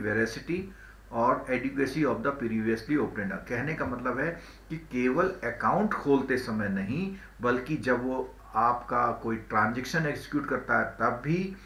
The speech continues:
और या आपको कोई उस पर डाउट होता है तो भी, या जो उसका पुराना जो identification data है उसमें आपको कोई डाउट होता है, उसमें कोई कमी है तो उसको भी आप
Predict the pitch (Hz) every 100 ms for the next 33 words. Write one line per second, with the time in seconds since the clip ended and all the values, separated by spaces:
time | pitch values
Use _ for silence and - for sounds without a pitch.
0 | - - - 135 123 104 139 151 127 127
1 | 131 127 131 127 - 120 - 120 98 110
2 | 123 123 120 123 117 - 139 160 165 165
3 | 202 - - - 101 104 170 196 220 -
4 | - - 107 - 180 143 - - - -
5 | 131 127 131 165 180 160 165 - - -
6 | - - 127 127 139 - 139 123 135 101
7 | 110 110 135 165 131 113 151 151 - -
8 | 127 131 110 107 107 113 98 120 160 123
9 | - 139 147 139 110 107 110 139 196 -
10 | 117 - 151 113 117 110 180